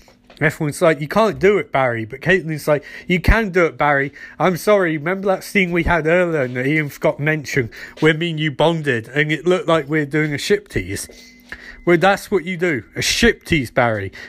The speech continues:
A ship tease, Caitlin and Barry. And she looks utterly afflicted, and he looks utterly afflicted too. So then Barry's fighting Mist again, and Barry is not very smart considering he has super speed, and there's thousands of ways you can take down Mist,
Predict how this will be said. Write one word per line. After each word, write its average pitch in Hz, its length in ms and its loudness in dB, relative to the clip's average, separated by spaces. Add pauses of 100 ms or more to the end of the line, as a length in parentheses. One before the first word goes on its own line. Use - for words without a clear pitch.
A 156 80 4
ship - 340 -2
tease, 127 540 -4 (160)
Caitlin 165 460 0
and 139 120 -8
Barry. 110 380 -2 (400)
And 131 160 -6
she 185 240 -2
looks 143 400 -2 (480)
utterly 175 520 2 (200)
afflicted, 202 640 -2
and 151 160 -4
he 175 160 2
looks 127 260 -4
utterly 135 320 -4
afflicted 139 560 -8
too. 135 180 -2 (540)
So - 160 0
then 220 160 -2
Barry's 233 380 2
fighting 196 400 -2
Mist 175 320 -2
again, 117 320 -2
and 123 100 -6
Barry 160 460 2 (260)
is 165 240 0
not 359 220 2
very 359 180 0
smart 233 460 0
considering 196 480 -4
he 165 80 0
has 247 160 2
super 208 260 -2
speed, 170 360 -2
and - 40 -20
there's 208 180 -6
thousands 349 720 2
of 190 160 -6
ways 143 240 0
you 151 80 -8
can 135 60 -8
take 147 220 -2
down 131 260 -4
Mist, 147 300 0